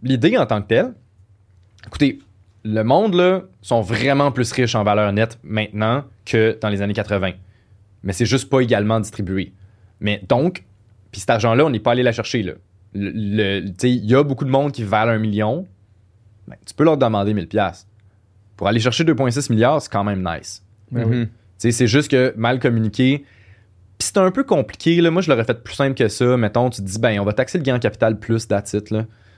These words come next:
Speaker 1: Euh, tu sais, là, c'est un peu compliqué de demander au monde de faire leur, leur, leur petite facture, euh, de, d'aller checker toute ta valeur pour payer, euh, à la fin probablement pas mille piastres, parce
Speaker 3: Voir
Speaker 1: que
Speaker 3: combien tu vaux, puis là,
Speaker 1: c'est ça.
Speaker 3: genre, ouais.
Speaker 1: Surtout qu'il y a plein de monde qui vont valoir genre un point deux.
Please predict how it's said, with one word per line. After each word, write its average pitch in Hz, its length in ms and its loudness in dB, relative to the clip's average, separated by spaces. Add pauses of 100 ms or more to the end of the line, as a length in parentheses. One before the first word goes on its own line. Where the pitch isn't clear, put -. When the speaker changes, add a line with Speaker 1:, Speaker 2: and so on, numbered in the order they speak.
(160)
Speaker 1:
Euh, 92 380 -2
tu 90 80 -6
sais, 110 260 2 (280)
là, 147 100 6
c'est 151 120 -2
un 123 60 0
peu 120 100 -4
compliqué 139 340 0
de 131 100 2
demander 107 300 0
au 117 60 2
monde 117 260 2
de 98 100 2
faire 113 220 2
leur, 107 200 2
leur, 95 320 0
leur 92 380 0
petite - 160 -18
facture, 113 500 0
euh, 101 140 2
de, 95 120 0
d'aller 98 260 0
checker 120 340 -2
toute - 140 -6
ta 113 120 2
valeur 104 380 2
pour 107 160 -8
payer, 104 420 0
euh, 95 160 0
à 90 60 -6
la 95 80 0
fin 113 160 -2
probablement 98 600 -2
pas 107 120 -2
mille 104 160 -2
piastres, 135 240 2
parce 107 100 2
Speaker 3:
Voir 135 160 4
Speaker 1:
que - 60 -6
Speaker 3:
combien 131 300 2
tu - 140 -6
vaux, 127 340 0
puis 123 140 -4
là, 117 100 2
Speaker 1:
c'est 117 100 4
ça. 131 280 4
Speaker 3:
genre, 101 180 -6
ouais. 104 60 -10
Speaker 1:
Surtout 139 160 0
qu'il 190 80 4
y - 20 4
a - 20 4
plein 151 140 2
de 143 40 2
monde 160 140 4
qui 147 60 -2
vont 135 80 2
valoir 113 320 2
genre 107 240 -2
un 113 160 -2
point 113 260 -4
deux. 104 400 -4